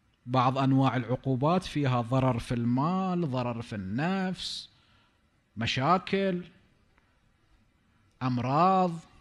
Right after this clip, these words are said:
وما إلى ذلك، ففي جسده وفي نفسه، مكروه في جسده أو في ماله ومساء في نفسه،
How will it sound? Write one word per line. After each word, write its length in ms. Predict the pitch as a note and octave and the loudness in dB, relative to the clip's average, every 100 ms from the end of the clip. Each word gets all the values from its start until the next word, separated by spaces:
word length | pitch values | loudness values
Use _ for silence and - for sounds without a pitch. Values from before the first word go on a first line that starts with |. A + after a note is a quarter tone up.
| - | -10
وما 340 | C3+ D3 E3+ E3+ | -2 0 2 4
إلى 120 | E3 | 4
ذلك، 720 | D#3+ D#3 D3+ C#3+ C3+ - - _ _ _ _ _ _ _ _ _ | 4 2 2 0 -4 -10 -20 _ _ _ _ _ _ _ _ _
ففي 320 | B2 - E3+ | -6 0 2
جسده 800 | D3+ E3 F#3 F#3+ G3+ F#3 G#3+ A#3+ - - _ | 4 2 4 2 4 4 4 -2 -8 -20 _
وفي 300 | D#3+ D#3 D#3+ | -2 0 2
نفسه، 680 | D#3 D#3 - - B2+ A#2 C3 E3 _ _ _ _ _ _ _ _ _ _ _ _ _ _ _ _ _ _ _ _ _ - | 4 2 0 -6 -6 -8 -12 -16 _ _ _ _ _ _ _ _ _ _ _ _ _ _ _ _ _ _ _ _ _ -8
مكروه 540 | B2+ - C#3+ D#3+ C3+ | -6 -4 -2 0 0
في 220 | A2 B2 A#2 | 0 -4 -4
جسده 480 | C#3 C#3+ E3+ F3+ | -4 -4 -4 -4
أو 140 | F3 E3 | -6 -6
في 200 | - D#3+ | -4 -4
ماله 460 | E3 F#3 G3+ A#3+ | -2 -4 -6 -6
ومساء 580 | A#3 D3+ C#3 - F#3 A3+ | -6 -4 -4 -4 -6 -8
في 200 | - G3 | -12 -10
نفسه، 500 | F#3 E3 - D3 E3+ | -10 -10 -12 -12 -14